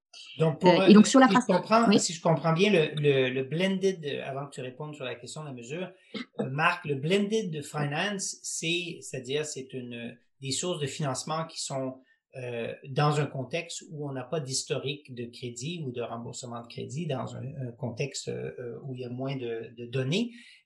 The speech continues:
Speaker 1: Donc, on a, euh, des financiers qui font des prêts, euh,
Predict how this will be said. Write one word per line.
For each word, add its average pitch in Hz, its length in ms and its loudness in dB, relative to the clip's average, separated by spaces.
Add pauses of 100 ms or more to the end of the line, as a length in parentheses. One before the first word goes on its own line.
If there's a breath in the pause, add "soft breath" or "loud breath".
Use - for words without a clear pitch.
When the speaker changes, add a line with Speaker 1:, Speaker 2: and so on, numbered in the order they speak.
(100)
Speaker 1:
Donc, 151 240 4
on 143 160 -4
a, 170 360 4 (100)
euh, 135 240 -4 (100)
des 143 120 -8
financiers 143 540 -8
qui 165 60 -18
font 139 180 -8
des 123 220 -8
prêts, 151 420 -2 (380 soft breath)
euh, 127 320 -8